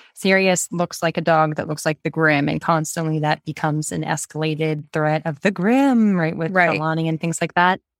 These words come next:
Speaker 1: What's interesting to me about that is it happens in chapter three, the Night Bus. And I've seen a pattern. I don't know if you've seen this at all, Savannah, but usually if you don't have an inciting incident by chapter three in your writing, your pace is probably off.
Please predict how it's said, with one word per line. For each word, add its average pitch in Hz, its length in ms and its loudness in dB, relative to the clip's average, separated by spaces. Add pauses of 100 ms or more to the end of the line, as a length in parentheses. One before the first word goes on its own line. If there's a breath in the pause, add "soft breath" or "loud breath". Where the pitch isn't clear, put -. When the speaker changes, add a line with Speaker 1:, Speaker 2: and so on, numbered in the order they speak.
(160)
Speaker 1:
What's 190 360 2
interesting 190 580 -2
to - 120 -6
me 175 480 0
about 160 300 -2
that 170 180 2
is 160 540 -4
it 185 120 -2
happens 196 500 0
in 220 100 2
chapter 190 380 0
three, 175 320 -2
the 175 140 2
Night 160 260 -2
Bus. 208 500 0 (220)
And 175 440 2 (220)
I've 185 220 0
seen 202 140 2
a 180 60 2
pattern. 175 400 2
I 165 60 2
don't 160 160 2
know 165 200 0
if 156 140 -8
you've 170 160 -2
seen 170 200 -2
this 160 180 -4
at 165 80 -2
all, 156 120 2
Savannah, 160 380 0
but 160 160 -2
usually 202 640 2
if - 160 -4
you 170 320 0
don't 180 240 2
have 220 280 2
an 226 100 4
inciting 165 500 0
incident 165 460 -2
by 160 140 -2
chapter 165 380 0
three 160 440 -2
in 185 160 2
your 185 120 2
writing, 208 480 2 (140)
your 180 180 2
pace 190 320 0
is 170 80 -8
probably 156 360 0
off. - 420 -4